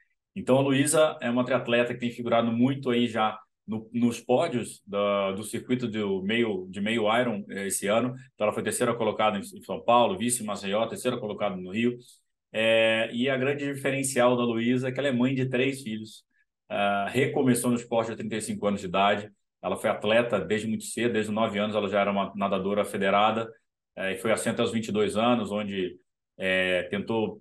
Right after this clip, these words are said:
participou inclusive da seletiva pro Pan-Americano do Rio em maratonas aquáticas, mas ela fazia triatlon ali também. Depois, é, largou o lado esportivo pra cuidar da família, ela queria muito ser mãe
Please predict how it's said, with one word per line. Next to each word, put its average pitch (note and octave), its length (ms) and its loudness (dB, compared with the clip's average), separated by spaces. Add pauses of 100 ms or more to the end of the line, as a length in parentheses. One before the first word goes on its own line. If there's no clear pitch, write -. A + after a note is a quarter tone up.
(160)
participou G#2+ 280 0
inclusive A2+ 240 0
da B2+ 120 4
seletiva B2+ 600 0
pro A2 200 -6
Pan-Americano A2 560 -2
do G2 100 -4
Rio A#2+ 240 2
em A#2+ 60 4
maratonas G#2 420 0
aquáticas, A#2+ 720 -2
mas A2 180 -2
ela A2+ 160 -4
fazia G2+ 240 -4
triatlon G2+ 440 0
ali F#2+ 100 -8
também. A2+ 420 -4 (360)
Depois, B2+ 500 2 (400)
é, G#2 180 2
largou A2 360 2
o C3 40 0
lado B2+ 200 6
esportivo B2 560 -2
pra A#2+ 100 2
cuidar A#2+ 220 2
da A2+ 80 2
família, A2+ 320 -4
ela G2+ 200 -4
queria G#2 240 -4
muito A#2 240 0
ser G#2+ 140 -2
mãe A2+ 340 0